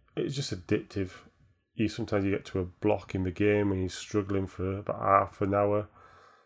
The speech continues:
you know, time after time after time, and then you just, sometimes you're just whizzing through three or four, five, six levels at a, at a time.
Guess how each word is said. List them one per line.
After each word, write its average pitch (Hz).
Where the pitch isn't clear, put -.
you 113
know, 95
time 101
after 98
time 95
after 95
time, 104
and 98
then 104
you 101
just, -
sometimes 98
you're 92
just -
whizzing 95
through 98
three 101
or 90
four, 98
five, 98
six -
levels 98
at -
a, -
at -
a -
time. 104